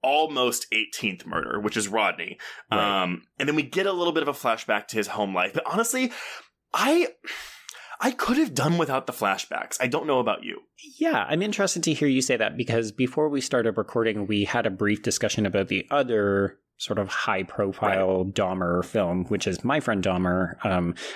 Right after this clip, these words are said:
Speaker 2: and that really showcases who he was as a child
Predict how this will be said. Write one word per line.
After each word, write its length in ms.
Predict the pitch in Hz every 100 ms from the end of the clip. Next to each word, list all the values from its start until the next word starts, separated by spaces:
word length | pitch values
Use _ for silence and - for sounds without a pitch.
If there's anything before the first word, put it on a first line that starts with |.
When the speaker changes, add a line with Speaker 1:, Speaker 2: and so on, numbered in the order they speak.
| -
Speaker 2:
and 120 | 110
that 220 | 117 127
really 460 | 127 104 107 101 101
showcases 1080 | - 107 95 - 95 - 92 87 92 - - -
who 160 | 127
he 140 | 107 113
was 240 | 101 90
as 140 | 92 95
a 60 |
child 600 | - - 104 92 90 87